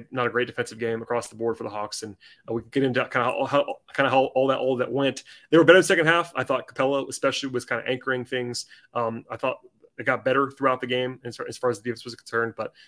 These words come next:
um, some bad decisions put in there by the offense, and they were not able to kind of fix it, uh, fast enough to avoid going down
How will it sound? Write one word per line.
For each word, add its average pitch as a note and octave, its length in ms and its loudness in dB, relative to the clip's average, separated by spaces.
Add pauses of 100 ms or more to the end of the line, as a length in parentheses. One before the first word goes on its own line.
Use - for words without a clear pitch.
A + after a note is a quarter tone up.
(140)
um, A2 200 -6
some A#2+ 120 -12
bad B2 140 2
decisions B2+ 300 -6
put C#3+ 140 -2
in C#3 80 0
there C3+ 140 0
by C3 160 -2
the B2+ 120 0
offense, C3+ 540 -2
and A2+ 180 -6
they A2+ 120 -2
were A2+ 180 -8
not A#2+ 160 -6
able A#2 160 -6
to - 100 -12
kind A#2 160 -8
of A2+ 80 -6 (160)
fix D3+ 220 -2
it, C3 100 -4 (300)
uh, B2+ 160 -10
fast C#3+ 300 2
enough B2 360 0 (220)
to C#3 140 0
avoid B2 260 2
going B2 180 4
down B2 320 0